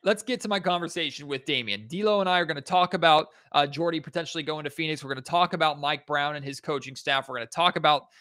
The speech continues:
uh, the significance of free agency. D'Lo has some great things to say about, uh, the Kings potentially becoming a free agency destination. We're, of course, gonna talk about the significance of the Harrison Barnes decision and how everything kinda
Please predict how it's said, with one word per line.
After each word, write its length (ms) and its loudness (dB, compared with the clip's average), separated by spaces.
uh, 200 4
the 100 -12
significance 640 -6
of 80 -10
free 400 -2
agency. 760 -2
D'Lo 240 0
has 160 -2
some 120 -12
great 280 -4
things 300 -6
to 80 -14
say 280 2
about, 320 0
uh, 100 2
the 80 -8
Kings 280 -10
potentially 360 -10
becoming 300 -10
a 40 -10
free 220 -2
agency 300 -6
destination. 520 -6
We're, 200 -4
of 160 -2
course, 240 0
gonna 160 -2
talk 260 2
about 220 -2
the 60 -16
significance 680 -8
of 100 -6
the 80 -8
Harrison 440 -4
Barnes 340 -4
decision 480 -4
and 80 -12
how 160 2
everything 480 -2
kinda 440 0